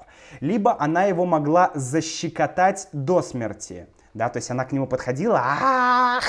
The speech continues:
а, ты начинал смеяться, <laughs> и умирал. То есть это какое-то злое существо,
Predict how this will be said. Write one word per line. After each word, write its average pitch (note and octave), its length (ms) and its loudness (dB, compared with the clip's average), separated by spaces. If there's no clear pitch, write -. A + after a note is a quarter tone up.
а, D#4+ 360 10
ты A3 160 0
начинал G#3 360 0
смеяться, G3 720 2
<laughs> - 1200 -8
и E3+ 120 -4
умирал. C#3 640 -2
То D3 60 -4
есть C#3+ 140 -6
это B3 200 -4
какое-то F#3 600 0
злое D#3 440 0
существо, A#2 840 -8